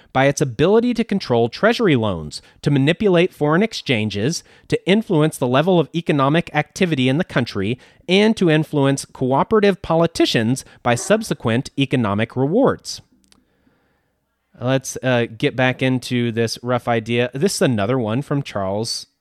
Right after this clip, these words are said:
Lindbergh. So he's referring to the Federal Reserve Act, and this comes from the congressional record of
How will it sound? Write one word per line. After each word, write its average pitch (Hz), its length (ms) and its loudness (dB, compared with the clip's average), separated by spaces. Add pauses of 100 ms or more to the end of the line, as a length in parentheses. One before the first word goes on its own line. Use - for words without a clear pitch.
(140)
Lindbergh. 170 520 0 (360)
So 123 440 0
he's 123 360 -2
referring 170 540 0
to 156 120 -2
the 143 80 -4
Federal 135 320 0
Reserve 117 420 0 (140)
Act, 151 460 -2 (460)
and 127 640 0
this 131 320 -4
comes 131 380 -2
from 135 380 0
the 120 180 0
congressional 101 640 -6
record 180 580 0 (100)
of 123 640 0